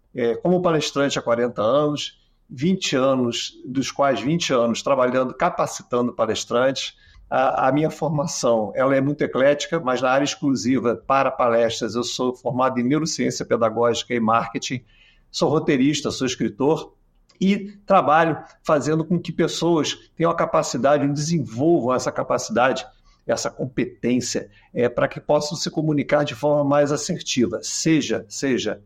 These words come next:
ministrando aulas, vendendo ideias ou ministrando palestras. Então, de forma resumida,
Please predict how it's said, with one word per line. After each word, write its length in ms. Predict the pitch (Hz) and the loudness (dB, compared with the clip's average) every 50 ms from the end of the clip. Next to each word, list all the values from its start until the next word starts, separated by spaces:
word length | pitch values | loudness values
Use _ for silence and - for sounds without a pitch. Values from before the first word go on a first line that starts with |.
| _ _ _ - | _ _ _ -6
ministrando 560 | 123 120 117 110 - - - 139 151 156 151 | -4 -2 -2 -2 -2 -2 0 0 2 4 4
aulas, 540 | 139 135 143 143 147 156 147 - - - _ _ _ _ _ _ - | 4 6 6 4 4 2 -2 -4 -8 -12 _ _ _ _ _ _ -18
vendendo 600 | 135 120 131 135 127 117 113 123 147 151 143 131 | -8 -4 -2 0 0 2 2 2 2 2 2 2
ideias 800 | 113 107 123 135 143 147 151 151 151 151 147 - - - - _ _ _ _ | 0 2 4 4 4 4 4 2 0 0 -2 -4 -8 -12 -14 _ _ _ _
ou 140 | - 143 143 | -4 -2 0
ministrando 560 | 151 151 143 139 - - 131 143 143 139 131 | 0 0 0 -2 -2 0 0 2 2 2 0
palestras. 880 | - - - - 160 160 131 113 110 101 - - - - - - - - - | -4 -6 -4 0 2 2 4 2 2 0 -2 -8 -10 -12 -12 -12 -14 -12 -10
Então, 400 | 120 - - 139 147 156 151 - - - _ | -4 0 2 2 2 2 0 -4 -10 -14 _
de 80 | 151 156 | -6 -6
forma 340 | 147 - - 139 127 131 123 | -2 0 0 0 2 0 0
resumida, 600 | 127 139 120 127 135 127 135 151 160 160 175 - | -2 -2 -2 0 0 2 2 2 2 0 -2 -6